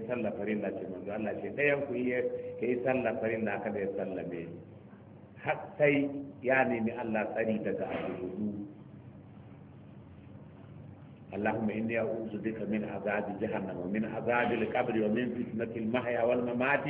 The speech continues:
Na ƙarshe, "ومن فتنة المسيح الدجال." لأن فتنته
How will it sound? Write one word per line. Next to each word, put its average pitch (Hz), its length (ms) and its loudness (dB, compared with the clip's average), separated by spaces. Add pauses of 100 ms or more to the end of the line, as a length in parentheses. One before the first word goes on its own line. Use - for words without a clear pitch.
(440)
Na 139 120 6
ƙarshe, 175 520 6 (540)
"ومن 113 360 4 (120)
فتنة 123 500 2
المسيح 117 720 2
الدجال." 113 920 4 (1300)
لأن 127 340 2
فتنته 110 720 0